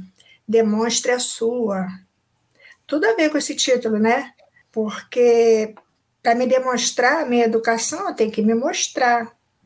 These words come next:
como o nome já diz, né? Pra me demonstrar, né? Como eu sou aí a nível de educação, eu preciso colocar aí a minha conduta, os meus hábitos,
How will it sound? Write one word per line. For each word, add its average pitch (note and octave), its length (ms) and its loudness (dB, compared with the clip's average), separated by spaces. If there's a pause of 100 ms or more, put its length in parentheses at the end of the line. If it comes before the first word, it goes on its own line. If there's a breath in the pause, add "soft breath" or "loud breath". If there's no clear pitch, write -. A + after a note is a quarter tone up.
(140)
como G#3+ 140 2
o G#3 40 4
nome A3+ 220 2
já C#4 180 2
diz, G3+ 300 -2
né? G3+ 140 2
Pra G#3+ 140 0
me A3 120 4
demonstrar, C4+ 920 0
né? A3 200 -2 (300 loud breath)
Como B3 180 0
eu A#3+ 140 2
sou A#3 180 2
aí B3 480 0 (480 loud breath)
a G#3+ 80 2
nível A3 240 4
de A3 80 0
educação, A3+ 960 -2
eu A#3 220 -4
preciso B3+ 840 -4
colocar C4+ 760 -6
aí A3+ 340 0 (760)
a G#3 100 0
minha G#3+ 160 2
conduta, A#3+ 1200 2 (880)
os F3+ 140 0
meus C4+ 340 2
hábitos, A#3+ 1300 0